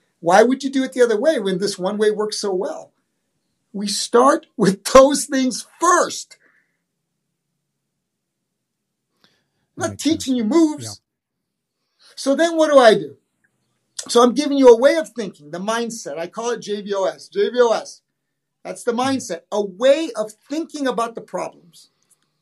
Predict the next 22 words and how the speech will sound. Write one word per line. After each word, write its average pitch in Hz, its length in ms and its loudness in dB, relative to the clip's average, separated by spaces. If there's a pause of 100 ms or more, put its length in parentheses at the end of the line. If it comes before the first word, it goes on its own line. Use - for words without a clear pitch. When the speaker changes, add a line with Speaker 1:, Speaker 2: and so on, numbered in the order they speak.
(1400)
Speaker 1:
Okay? 151 120 -6
Speaker 2:
Mm-hmm. 202 160 -6 (1600)
Speaker 1:
Then 262 720 -4 (260)
I 254 120 4
say, 254 540 2 (100)
"Okay, 294 320 -2
I'm 302 140 -6
gonna 330 140 -8
start - 580 -4 (440)
a 220 80 -4
timeline 277 680 -6
of 247 80 -6
events 233 320 -6
from 180 200 -12
you." 175 140 -6
Okay, 294 160 -4
where 294 260 -2
do 349 80 -4
we 339 80 -2
start 311 260 -4
the 285 60 -18
timeline? 196 380 -8